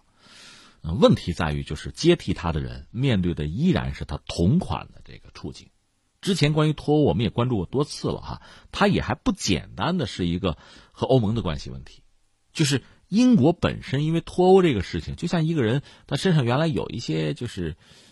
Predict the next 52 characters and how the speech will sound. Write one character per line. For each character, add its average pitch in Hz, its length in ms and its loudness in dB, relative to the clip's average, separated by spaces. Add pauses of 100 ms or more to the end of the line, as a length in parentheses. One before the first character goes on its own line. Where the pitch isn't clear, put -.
(160)
算 160 200 2
是 107 260 -4
隐 110 400 4
藏 71 460 -8
的、 131 160 -4
隐 95 420 2
匿 160 220 2
的、 64 180 -6
没 95 200 2
有 131 120 4
激 202 320 -2
化 - 320 0
哈、 - 220 -12 (160)
没 143 140 0
有 175 40 4
被 117 120 2
挑 92 340 -2
起 - 120 -10
来 57 140 -10
的 69 80 -14
问 69 180 -12
题， - 220 -20 (380)
有 104 320 0
一 - 20 0
些 190 80 2
病 190 220 2
灶， 233 240 -2 (240)
但 175 160 4
是 170 40 8
因 190 120 6
为 190 60 6
这 220 120 2
个 151 80 6
事 - 140 -4
情 107 140 2
一 107 80 -2
搞 - 260 -12 (100)
呢， - 140 -20 (360)
很 85 240 0
多 120 140 6
原 92 240 2
有 87 140 0
的 65 80 -8
问 76 160 -4
题 - 120 -10
都 69 120 -8
出 - 200 -12
来 - 100 -12
了。 - 100 -20 (540)
你 95 100 -6
看 104 120 2
啊， 80 240 -2